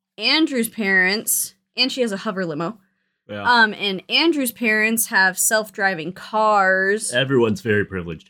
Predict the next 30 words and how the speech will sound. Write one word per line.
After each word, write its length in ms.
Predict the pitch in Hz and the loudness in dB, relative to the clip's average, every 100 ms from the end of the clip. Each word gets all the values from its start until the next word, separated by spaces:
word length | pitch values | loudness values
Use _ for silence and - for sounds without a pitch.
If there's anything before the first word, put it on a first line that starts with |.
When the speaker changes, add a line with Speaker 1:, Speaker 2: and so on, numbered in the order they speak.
| _ - | _ -8
Speaker 1:
And 260 | 196 170 | -4 -4
clearly 520 | - - 240 220 202 | -8 -4 2 4 4
have 180 | 233 208 | 2 -2
a 40 | 185 | 0
lot 200 | 185 151 | -2 -2
of 120 | - | -6
tech, 340 | - 214 202 | -4 -2 -2
so 140 | - 196 | -4 -8
maybe 240 | 185 208 | -8 -6
it's 160 | 233 - | -8 -8
just, 160 | 226 | -10
like, 160 | 185 - | -10 -10
a 80 | - | -16
rich 320 | - 226 - | -18 -20 -18
kid's 260 | - - - | -14 -10 -6
Speaker 2:
Could 120 | - | -2
be 80 | 202 | 0
a 20 | |
Speaker 1:
school. 60 | 185 | 2
Speaker 2:
rich 180 | 170 | 0
kid's 140 | 139 95 | -4 -8
school. 300 | 101 90 - _ _ | -8 -10 -12 _ _
Speaker 1:
Like, 160 | 214 208 | -8 0
a 40 | |
little 180 | 220 220 | 2 2
bit 100 | 208 | 0
of 80 | 175 | -2
privilege 400 | - 214 240 233 | -8 -4 -4 0
there. 300 | 269 277 277 _ - | 0 0 -4 _ -4
Speaker 2:
Uh, 520 | 131 117 117 113 | -2 0 -2 -4